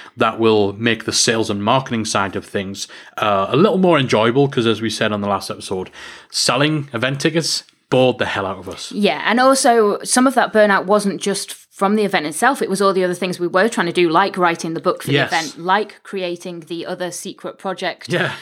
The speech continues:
Speaker 2: to announce at the event. You
Speaker 1: And
Speaker 2: know,
Speaker 1: we
Speaker 2: and
Speaker 1: also,
Speaker 2: we also rebranded.
Speaker 1: we went through a
Speaker 2: <laughs> We
Speaker 1: rebrand. We went through a rebrand this year. So again, you know, I,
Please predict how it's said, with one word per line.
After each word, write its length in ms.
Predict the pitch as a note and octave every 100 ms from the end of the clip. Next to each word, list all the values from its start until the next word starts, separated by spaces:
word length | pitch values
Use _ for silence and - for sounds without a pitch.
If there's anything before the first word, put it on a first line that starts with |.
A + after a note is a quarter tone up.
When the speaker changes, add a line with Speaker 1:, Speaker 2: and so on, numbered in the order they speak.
| - -
Speaker 2:
to 280 | G#3 F3+ E3
announce 380 | F3 E3+ C3+
at 80 | C#3+
the 100 | D#3+
event. 360 | E3 E3 D#3+ -
You 80 | - -
Speaker 1:
And 360 | A3 G3+ C#3
Speaker 2:
know, 100 | -
Speaker 1:
we 80 | D3+
Speaker 2:
and 80 | A3+
Speaker 1:
also, 160 | B3+ A#3
Speaker 2:
we 40 | A3+
also 260 | G#3+ G3+
rebranded. 640 | F3+ F#3 F3+ G#3+ C4+ C#4 -
Speaker 1:
we 60 |
went 200 | F3+ G3
through 140 | - D3
a 40 |
Speaker 2:
<laughs> 0 |
We 80 | E4+
Speaker 1:
rebrand. 560 | - - C#3 G#2+ G2 C3+
We 100 | D#3+
went 200 | F#3 F#3+
through 120 | E3
a 180 | C3+ G3+
rebrand 300 | C3+ A#2+ A2
this 240 | G#2+ -
year. 220 | A#2 G2
So 420 | - - D3+ D3+ C#3+ - -
again, 500 | C#3 E3 C3 G#2+ G#2+ G2+
you 160 | C3
know, 140 | A2+ G#2
I, 480 | B2+ B2+ A#2+ G2